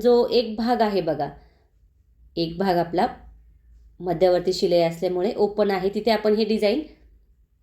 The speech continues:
अशा पद्धतीने ठेवायची आणि त्यावरती शिलाई करून घ्यायची. कोणत्याही पैठणीवर खूप सुंदर दिसणारा हा डिझाईनचा गळा आहे,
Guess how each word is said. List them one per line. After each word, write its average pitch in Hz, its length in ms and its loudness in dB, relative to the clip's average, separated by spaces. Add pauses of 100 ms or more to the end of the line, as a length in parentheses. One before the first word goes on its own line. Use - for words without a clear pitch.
(520)
अशा 196 240 0
पद्धतीने 185 440 2
ठेवायची 185 400 0
आणि 170 140 2
त्यावरती 165 440 0
शिलाई 233 300 2
करून 143 280 -2
घ्यायची. - 360 -6 (800)
कोणत्याही 208 360 2
पैठणीवर 226 580 2
खूप 254 220 -4
सुंदर 214 420 4
दिसणारा 220 400 0
हा 214 140 0
डिझाईनचा 190 480 0
गळा 175 280 0
आहे, 214 280 -2